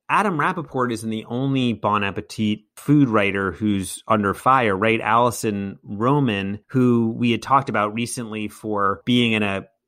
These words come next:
kind of crazy controversy and war of words with Chrissy Teigen.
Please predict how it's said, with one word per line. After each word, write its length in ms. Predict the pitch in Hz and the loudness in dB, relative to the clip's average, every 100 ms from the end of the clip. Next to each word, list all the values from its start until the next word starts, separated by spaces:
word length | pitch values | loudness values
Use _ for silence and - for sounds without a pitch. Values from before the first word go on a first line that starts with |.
| _ _ - | _ _ -20
kind 240 | - 123 | -6 -2
of 140 | 98 87 | -2 -6
crazy 460 | - - 120 110 107 | -8 -2 0 0 -4
controversy 840 | - 113 110 107 104 101 - 101 98 | 0 -2 0 -2 -2 -2 -4 -4 -4
and 220 | 95 95 | -6 -2
war 160 | 107 | 2
of 160 | 107 98 | 2 2
words 240 | 101 104 | 0 0
with 120 | 98 - | -2 -8
Chrissy 360 | - 101 98 | -6 -6 -6
Teigen. 580 | 90 180 170 139 123 120 | -6 -2 4 6 6 4